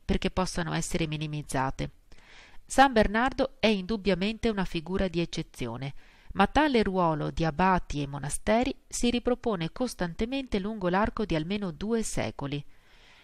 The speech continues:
Non è certo un caso che sia Ugo,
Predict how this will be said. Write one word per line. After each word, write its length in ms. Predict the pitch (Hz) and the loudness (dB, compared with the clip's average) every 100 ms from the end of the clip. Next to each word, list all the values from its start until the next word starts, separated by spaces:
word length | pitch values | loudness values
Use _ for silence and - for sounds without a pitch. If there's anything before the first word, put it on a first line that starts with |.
| - | -8
Non 220 | 226 240 | -2 0
è 80 | 240 | 2
certo 320 | - 262 240 | 4 2 2
un 80 | 233 | 0
caso 440 | 214 196 185 180 | 4 6 4 0
che 140 | 175 175 | 0 0
sia 420 | - 196 190 170 - | 0 2 4 4 0
Ugo, 460 | 202 185 170 208 | -4 -2 0 -2